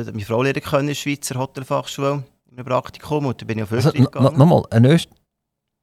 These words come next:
Speaker 2: in Österreich eine Schweizer Hotelfachschule?
Speaker 1: Nein, ich habe die Schweizer Hotelfachschule gemacht.
Speaker 2: Ah, in der Schweiz, Hot-, ja, ja, in Thun,
Speaker 1: Dort
Speaker 2: oder?
Speaker 1: im Praktikum meine Frau lernen können.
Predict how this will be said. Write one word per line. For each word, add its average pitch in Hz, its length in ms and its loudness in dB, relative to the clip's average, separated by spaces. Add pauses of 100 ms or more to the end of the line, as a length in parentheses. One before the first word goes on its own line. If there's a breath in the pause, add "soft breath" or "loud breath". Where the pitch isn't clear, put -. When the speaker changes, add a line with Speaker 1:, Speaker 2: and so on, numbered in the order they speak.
(300)
Speaker 2:
in 123 140 6
Österreich 156 560 2
eine 110 80 2
Schweizer 143 320 0
Hotelfachschule? 151 800 -2
Speaker 1:
Nein, 113 120 -6
ich 117 80 -4
habe 104 280 -6
die - 60 -18
Schweizer - 280 -4
Hotelfachschule 147 580 -2
gemacht. 147 320 -4
Speaker 2:
Ah, 110 40 -4
in 151 60 2
der 127 80 2
Schweiz, 143 260 2
Hot-, 151 200 4
ja, 117 140 6
ja, 170 100 6
in 135 80 2
Thun, 151 240 6
Speaker 1:
Dort 104 160 4
Speaker 2:
oder? - 100 4
Speaker 1:
im - 60 0
Praktikum 117 500 -4
meine 117 100 -2
Frau 117 200 4
lernen 147 240 2
können. 151 460 0